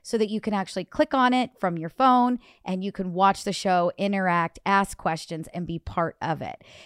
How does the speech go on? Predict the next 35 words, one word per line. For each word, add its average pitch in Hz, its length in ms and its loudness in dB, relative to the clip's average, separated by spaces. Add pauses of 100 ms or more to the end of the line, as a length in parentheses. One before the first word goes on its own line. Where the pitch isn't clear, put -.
(140)
If 262 240 0
you 302 160 0
want 269 280 0
to 269 100 0
call 254 380 4
in 240 340 0
while 226 440 4
we 233 160 0
are 214 80 2
doing 220 360 2
this 202 120 0
show 208 220 0
live 196 380 4
on 208 280 0
Wednesday 202 520 -2
in 180 120 -4
studio, 175 600 -2 (320)
please 262 340 0
feel 285 160 2
free 202 220 0
to 202 80 -2
do 254 180 0
that. 185 220 0
It 202 120 -2
is 208 140 0
the 208 100 -4
same 247 540 0
exact 208 640 0 (180)
phone 240 180 4
number, 160 380 -2 (380)
eight 196 260 -2
four 277 220 6
four, 240 580 6 (360)
W 220 540 2
E 247 460 0